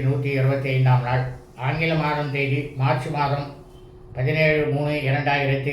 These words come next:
இருபத்தி ஐந்து. சூரிய உதயமானது காலை ஆறு மணி இருபத்தி நான்கு நிமிடத்திற்கு.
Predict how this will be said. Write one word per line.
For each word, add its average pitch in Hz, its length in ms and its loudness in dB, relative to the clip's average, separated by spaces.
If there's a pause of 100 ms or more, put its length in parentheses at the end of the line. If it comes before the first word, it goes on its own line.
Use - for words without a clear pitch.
இருபத்தி 131 360 2 (120)
ஐந்து. 127 280 6 (760)
சூரிய 165 360 -2
உதயமானது 151 600 0
காலை 143 320 -2
ஆறு 143 200 2
மணி 147 220 -2
இருபத்தி 135 440 2
நான்கு 135 380 2
நிமிடத்திற்கு. 131 560 0